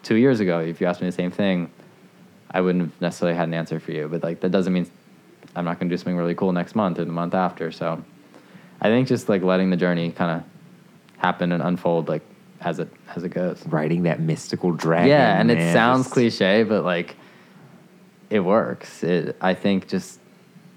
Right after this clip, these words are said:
Speaker 1: I try to, like, wake up and be like, "Oh, like, what do I wanna share? Like, what am I passionate about today? Like, what restaurants have I been wanting to go to?"
Speaker 2: Mm-hmm.
Speaker 1: And, and all that kinda stuff. And,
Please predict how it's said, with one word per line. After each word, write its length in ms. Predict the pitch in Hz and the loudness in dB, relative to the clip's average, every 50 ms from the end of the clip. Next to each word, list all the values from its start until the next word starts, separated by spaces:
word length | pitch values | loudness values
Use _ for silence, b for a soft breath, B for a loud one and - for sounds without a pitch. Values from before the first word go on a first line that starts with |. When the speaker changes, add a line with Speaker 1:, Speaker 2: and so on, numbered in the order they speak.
| - - | -12 -4
Speaker 1:
I 140 | - 95 95 | 0 0 0
try 280 | 92 - - 95 95 | 0 2 2 4 4
to, 60 | 98 101 | 6 4
like, 140 | 101 98 | 4 4
wake 220 | 90 87 90 87 - | 4 2 2 2 2
up 160 | 92 90 87 | 0 0 0
and 80 | 95 90 | 0 0
be 60 | 90 | 2
like, 140 | 87 87 82 | 2 2 4
"Oh, 100 | 104 107 | 4 4
like, 160 | 101 95 87 | 4 2 2
what 140 | 90 95 101 | 2 2 4
do 60 | 101 | 4
I 60 | 98 | 4
wanna 180 | 95 95 90 90 | 4 2 0 0
share? 240 | - 98 90 85 | -2 0 0 0
Like, 180 | 80 80 80 - | 0 -2 -2 -4
what 80 | 80 85 | -2 -2
am 60 | 87 | -2
I 60 | 87 | -2
passionate 380 | 85 90 87 85 - - 85 82 | 0 0 -2 -2 -2 -6 -6 -4
about 160 | 80 78 - | -4 -4 -4
today? 420 | - 80 85 82 80 80 80 76 B B B B B B B B B - - | -4 -4 -2 -2 -2 -2 -4 -6 B B B B B B B B B -6 -6
Like, 180 | 82 82 - | -6 -4 -4
what 240 | 87 87 95 95 82 | 0 2 2 2 2
restaurants 380 | 80 90 90 - 92 87 80 - | 2 -2 -2 -2 -4 -4 -2 -2
have 80 | 85 | -2
I 80 | 85 85 | -2 -2
been 100 | 82 82 | -2 -2
wanting 260 | 82 82 82 82 82 | -4 -4 -4 -6 -8
to 80 | - - | -4 0
go 180 | 120 113 107 | 0 2 2
to?" 80 | 95 95 | 2 2
Speaker 2:
Mm-hmm. 180 | 98 95 90 | 2 2 2
Speaker 1:
And, 140 | 82 78 76 | 2 0 0
and 100 | 90 95 | 2 2
all 100 | 98 98 | 2 2
that 120 | 95 90 - | 2 0 -2
kinda 140 | 82 80 | -4 -8
stuff. 340 | - - - 104 95 85 - | -4 -2 0 2 2 0 -2
And, 220 | 85 85 80 73 | -4 -4 -4 -6